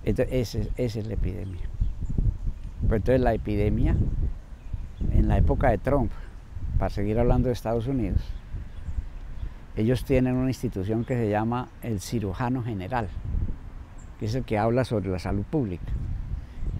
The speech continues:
Entonces le tocó el turno de ser cirujano general a un almirante de la Armada en la época de Trump. Entonces le preguntaron, "¿Cuál es la principal epidemia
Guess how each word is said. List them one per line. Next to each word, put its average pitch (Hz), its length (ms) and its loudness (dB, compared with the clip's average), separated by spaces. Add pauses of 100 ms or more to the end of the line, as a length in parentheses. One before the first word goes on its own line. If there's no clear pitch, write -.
Entonces - 280 0
le 123 120 2
tocó 104 260 -2
el 110 100 2
turno 131 360 0
de 113 80 -2
ser 117 180 0
cirujano 127 580 0
general 131 460 0 (1080)
a 104 340 -2
un 101 160 -2
almirante 107 640 -2
de 117 40 -2
la 104 100 -2
Armada 113 380 -6 (440)
en 110 140 0
la 98 100 0
época 107 320 -4
de 95 100 -2
Trump. 127 320 -6 (1200)
Entonces 120 240 4
le 127 80 8
preguntaron, 110 560 2
"¿Cuál 143 400 6
es 147 400 2 (1400)
la 131 300 4
principal 120 640 2
epidemia 135 840 2